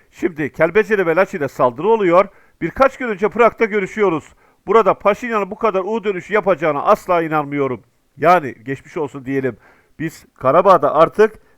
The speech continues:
dışarıdan yönetilen bir kuvvetle, yani bir işgalci sürüsüyle, bir terörist, e, yapısıyla mücadele ediyoruz. Şuşa beyannamesi masada.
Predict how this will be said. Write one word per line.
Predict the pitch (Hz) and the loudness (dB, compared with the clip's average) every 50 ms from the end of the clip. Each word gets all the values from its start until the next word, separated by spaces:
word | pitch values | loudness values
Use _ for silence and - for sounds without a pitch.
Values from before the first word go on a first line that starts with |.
| _ - | _ -20
dışarıdan | 127 - 180 160 156 190 240 262 | -2 2 4 4 4 4 2 2
yönetilen | 247 247 233 208 196 - 208 226 240 220 190 | 2 4 4 4 4 2 0 -2 -2 -2 -4
bir | 214 185 | -8 -8
kuvvetle, | - 208 196 185 190 170 - 151 151 127 110 - _ _ _ _ | -6 -4 -2 -2 -2 -4 -2 -2 -2 -2 -2 -4 _ _ _ _
yani | - 175 208 233 233 180 | 2 4 4 4 2 -2
bir | 214 214 | -8 -10
işgalci | - 185 - - - 220 226 208 254 247 | -12 -14 -6 -2 0 0 0 0 -2 -8
sürüsüyle, | - - 214 202 - - 190 175 151 139 120 - - _ _ _ _ | -12 -12 -12 -12 -10 -8 -4 0 0 0 0 0 -4 _ _ _ _
bir | 170 214 247 | -8 -8 -8
terörist, | 220 - - 165 165 185 220 269 220 - - - - | -8 -8 -8 -6 -6 -6 -6 -8 -10 -14 -20 -14 -8
e, | 160 170 | -6 -2
yapısıyla | 170 180 175 - - 170 - - 214 190 160 135 120 - | 0 0 -2 -2 -4 -10 -10 -8 -2 0 0 0 0 -2
mücadele | - 139 127 170 160 147 131 151 151 151 | -6 -6 -2 0 0 0 0 -2 -4 -6
ediyoruz. | 131 123 156 156 147 139 135 - - _ _ _ _ _ _ _ _ _ _ _ _ _ _ _ _ _ _ | -6 -6 -6 -6 -6 -6 -10 -12 -16 _ _ _ _ _ _ _ _ _ _ _ _ _ _ _ _ _ _
Şuşa | - - 147 - 180 160 117 107 | -20 -18 -8 -4 -2 -2 -2 0
beyannamesi | 156 156 156 156 156 160 156 160 156 - 262 | 0 0 0 0 -2 -4 -6 -6 -8 -8 -2
masada. | 220 226 196 - 190 160 139 131 104 | 0 0 0 0 0 0 0 0 -2